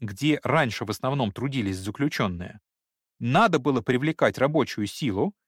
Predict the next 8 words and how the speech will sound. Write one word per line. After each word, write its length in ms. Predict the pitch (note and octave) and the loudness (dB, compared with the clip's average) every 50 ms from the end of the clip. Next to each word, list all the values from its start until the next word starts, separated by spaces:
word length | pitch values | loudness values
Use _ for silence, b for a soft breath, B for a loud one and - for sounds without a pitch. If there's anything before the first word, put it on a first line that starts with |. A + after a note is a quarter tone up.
| _ _ _ | _ _ _
материальными 880 | - B2+ D3+ D#3 - - A2 G#2+ C3 G3 C4 B3+ F3+ A#2 F#2+ F2+ F2+ F#2+ - _ _ _ - | 0 0 0 2 2 2 4 4 4 4 4 2 0 -2 -4 -6 -8 -12 -16 _ _ _ 0
и 100 | E3 A3 | 2 4
моральными 540 | B3 A#3 E3+ A#2 G#2 G#2+ C3 C#3 C#3 C#3+ | 6 6 6 6 4 4 2 0 -2 -4
стимулами. 640 | C#3 - - - A2 F#2+ F2+ F2 F2 E2+ F#2 F#2 - - _ _ _ _ _ _ _ _ _ _ _ _ _ _ _ _ _ _ | -6 -8 -6 -6 -6 -6 -4 -6 -8 -8 -10 -12 -14 -18 _ _ _ _ _ _ _ _ _ _ _ _ _ _ _ _ _ _
С 160 | - - - - | -18 -14 -4 0
середины 480 | C3+ C3 E3 D#3+ E3 G#3+ A#3 F#3 B2+ | 0 2 2 2 2 2 2 2 2
пятидесятых 720 | - B2 A#2+ - C3 B2 D3+ D3+ - C#3 A2 - G2+ F2 G#2 | 0 -2 -4 -4 -4 -4 -4 0 0 0 0 0 -2 -2 0
годов 420 | A2+ A#2 D3+ G#3 C4+ B3+ - | 2 4 4 4 4 2 0